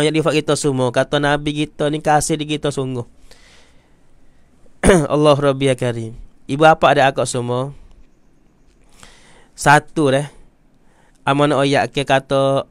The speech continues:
Nabi kita minta dengan Tuhan, minta wi Tuhan bagi di kita. Satunya ke apa? Satunya pahala. Pahala tu wi banyak.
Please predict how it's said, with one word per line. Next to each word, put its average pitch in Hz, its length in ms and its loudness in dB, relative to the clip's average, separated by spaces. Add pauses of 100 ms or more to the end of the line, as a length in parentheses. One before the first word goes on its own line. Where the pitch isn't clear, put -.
(100)
Nabi 139 400 -2
kita 139 640 0
minta 139 320 -2
dengan 135 240 -4
Tuhan, 143 400 0
minta 135 320 -4
wi 139 160 -2
Tuhan 139 220 -2
bagi 135 340 0
di 127 80 -2
kita. 131 420 -4
Satunya 143 540 -2
ke 156 160 0
apa? 123 260 -2 (440)
Satunya 151 680 0
pahala. 123 600 -6 (120)
Pahala 151 480 0
tu 170 160 -2
wi 147 160 -2
banyak. 117 440 -4